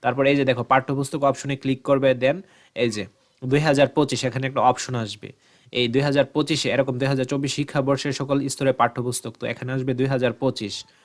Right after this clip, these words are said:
ওইটাতে ক্লিক করার পর এই যে এরকম, এই যে দুই হাজার পঁচিশ শিক্ষাবর্ষের মাধ্যমিক স্তর, উচ্চ মাধ্যমিক স্তরের পাঠ্যপুস্তকের তালিকা, এরকম একটা পেজ আসবে। তো এখান থেকে তুমি তোমার শ্রেণী অনুসারে ক্লিক করে পিডিএফগুলো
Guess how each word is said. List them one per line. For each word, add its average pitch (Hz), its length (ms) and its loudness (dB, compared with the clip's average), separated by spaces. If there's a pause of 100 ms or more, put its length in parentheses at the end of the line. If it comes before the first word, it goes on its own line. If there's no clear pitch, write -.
(300)
ওইটাতে 151 320 4
ক্লিক 151 260 6
করার 165 280 6
পর 143 100 4 (120)
এই 120 120 2
যে 98 100 -10 (500)
এরকম, 160 300 2 (160)
এই 123 80 -4
যে 117 100 -2
দুই 127 120 4
হাজার 131 220 4
পঁচিশ 139 260 -2
শিক্ষাবর্ষের 135 680 0
মাধ্যমিক 135 340 0 (120)
স্তর, 143 240 -4
উচ্চ 135 120 -4 (120)
মাধ্যমিক 131 280 -4 (120)
স্তরের 147 280 -6
পাঠ্যপুস্তকের 131 720 -2 (120)
তালিকা, 143 340 0 (1200)
এরকম 165 300 4 (100)
একটা 160 180 -2 (160)
পেজ 135 180 6 (120)
আসবে। 107 260 -6 (100)
তো 123 60 -8 (100)
এখান 165 260 -2
থেকে 214 120 -2 (100)
তুমি 143 220 -4
তোমার 139 240 -4 (380)
শ্রেণী 151 340 2 (180)
অনুসারে 143 420 2 (140)
ক্লিক 139 260 2 (120)
করে 160 180 2 (680)
পিডিএফগুলো 147 460 6